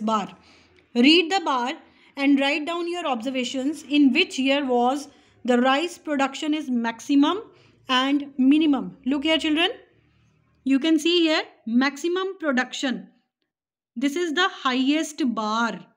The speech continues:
Is it clear? So what is the reading? You can see here.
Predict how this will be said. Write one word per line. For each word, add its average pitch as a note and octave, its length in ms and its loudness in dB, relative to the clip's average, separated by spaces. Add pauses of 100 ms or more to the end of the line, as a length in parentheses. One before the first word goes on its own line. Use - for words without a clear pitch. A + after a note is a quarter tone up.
(160)
Is A#3+ 160 0
it C#4+ 160 -2
clear? D#4 220 4 (320)
So - 180 -2
what B3+ 240 0
is D#4+ 140 0
the E4+ 100 2
reading? C4+ 500 0 (540)
You B3 160 -4
can C#4+ 180 6
see D4+ 280 4
here. D4 240 2